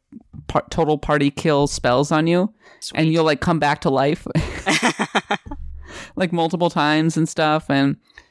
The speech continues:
Speaker 1: you have to know, like, y-, you have to know when to trigger, say, your, your mage's, like, super attack, and, like,
Speaker 2: Yeah.
Speaker 1: whether it's a good idea. If you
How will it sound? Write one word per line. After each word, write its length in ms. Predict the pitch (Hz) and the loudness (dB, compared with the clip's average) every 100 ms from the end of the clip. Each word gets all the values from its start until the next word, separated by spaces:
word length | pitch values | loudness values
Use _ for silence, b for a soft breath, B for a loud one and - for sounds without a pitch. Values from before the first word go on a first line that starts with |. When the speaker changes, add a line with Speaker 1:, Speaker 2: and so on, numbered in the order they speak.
| b | b
Speaker 1:
you 100 | 175 | 0
have 120 | 180 | 0
to 100 | - | 2
know, 280 | 180 170 165 | 2 4 2
like, 460 | 160 151 139 - - _ _ _ _ _ _ _ _ | 2 0 -2 -8 -20 _ _ _ _ _ _ _ _
y-, 200 | - 120 - | -4 -4 0
you 160 | 156 208 | 0 0
have 140 | 208 | 2
to 100 | 202 | 2
know 240 | 185 175 | 2 4
when 260 | 165 151 160 | 2 2 2
to 80 | 156 | 0
trigger, 640 | - - 156 147 147 143 143 | -2 -2 0 2 2 2 0
say, 800 | - 156 143 135 131 127 127 - b b b _ - | 0 0 2 2 2 2 0 -4 b b b _ -6
your, 520 | 151 151 143 139 131 | 0 2 4 2 2
your 200 | 151 156 | 2 2
mage's, 480 | 147 139 139 127 139 | 2 2 2 0 0
like, 140 | 127 | 0
super 340 | - 147 131 | 0 -2 2
attack, 600 | 131 - 123 117 120 - | 0 2 2 4 2 0
and, 120 | 123 120 | 2 4
like, 160 | 120 | 2
Speaker 2:
Yeah. 300 | 127 120 117 - _ _ _ | 0 -4 -10 -16 _ _ _
Speaker 1:
whether 380 | - 156 151 151 | -2 0 2 2
it's 160 | 147 151 | 2 2
a 20 | |
good 160 | 160 | 2
idea. 300 | 151 143 - - | 2 2 0 0
If 180 | 156 | 0
you 260 | 185 185 170 | 2 2 2